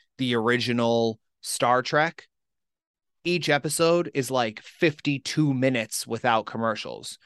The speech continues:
whereas an hour-long show today without commercials is forty-two minutes and, you know, change. They always say forty-two and a few seconds here, they, you know, thirty seconds, whatever.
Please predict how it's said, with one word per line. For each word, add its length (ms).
whereas 440
an 200
hour-long 640
show 260
today 480
without 320
commercials 540
is 200
forty-two 720
minutes 540
and, 380
you 120
know, 180
change. 580
They 120
always 240
say 100
forty-two 640
and 140
a 40
few 180
seconds 520
here, 260
they, 120
you 120
know, 60
thirty 300
seconds, 520
whatever. 400